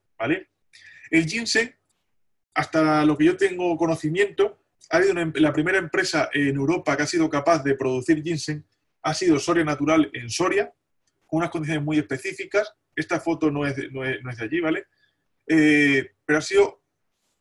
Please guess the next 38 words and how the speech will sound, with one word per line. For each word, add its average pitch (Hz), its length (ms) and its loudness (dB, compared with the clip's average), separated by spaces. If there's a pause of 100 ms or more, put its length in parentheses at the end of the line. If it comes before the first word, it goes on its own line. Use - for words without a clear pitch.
(160)
creo 160 220 -2
que 156 80 -4
no 135 80 -4
es 117 60 -8
de 113 80 -4
allí, 143 280 -4 (840)
pero 156 280 2
ha 175 80 2
sido 196 340 2
la, 156 320 2
la 139 80 -2
única 160 240 -2
empresa 156 340 -2
que 160 100 -2
en 139 40 -2
España 147 300 -4
ha - 20 -8
conseguido 151 380 2
producir 147 480 -2
ginseng, 127 380 -8 (840)
con 135 220 -2
una, 151 420 -2
con 131 180 -6
un 139 100 -4
alto 143 220 -4
coste 147 260 -8
seguramente 135 440 -2
de 156 60 2
implantación. 123 560 -6
No 123 120 -14
tengo 147 200 -6
ni 147 60 -4
idea 156 120 2
de 135 100 0
cuánto 147 240 -6
les 135 120 0
habrá 123 180 -2
costado, 107 400 -12